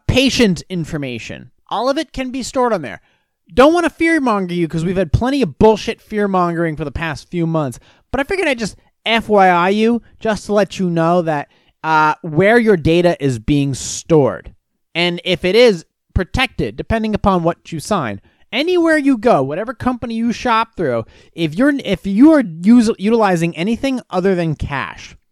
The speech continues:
whether it's a credit card or your vital information, your vitals, that can be stored on a server that can go through a company like Amazon or what have you.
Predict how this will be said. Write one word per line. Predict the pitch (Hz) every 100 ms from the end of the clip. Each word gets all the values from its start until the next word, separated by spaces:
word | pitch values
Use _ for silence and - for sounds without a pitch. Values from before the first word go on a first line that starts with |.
| _ _ _ _ _ _ _ - _
whether | - 147 151
it's | 139
a | 135
credit | - 220 220
card | 220 196 185 185 160 _ _
or | - 127
your | 123
vital | 113 165 208 220
information, | 214 - 160 143 117 123 117
your | 120
vitals, | 117 180 131 104 - _ _ _ _
that | 143 165 202
can | 254
be | 233 220
stored | - 196 170 165
on | 143 170
a | 208
server | - 151 139 131
that | 123 151
can | - 147
go | 147
through | 143 143
a | 131
company | 131 113 120
like | 110 104
Amazon | 165 196 180 175 170 165 147
or | 123
what | 143 131
have | 120 76
you. | -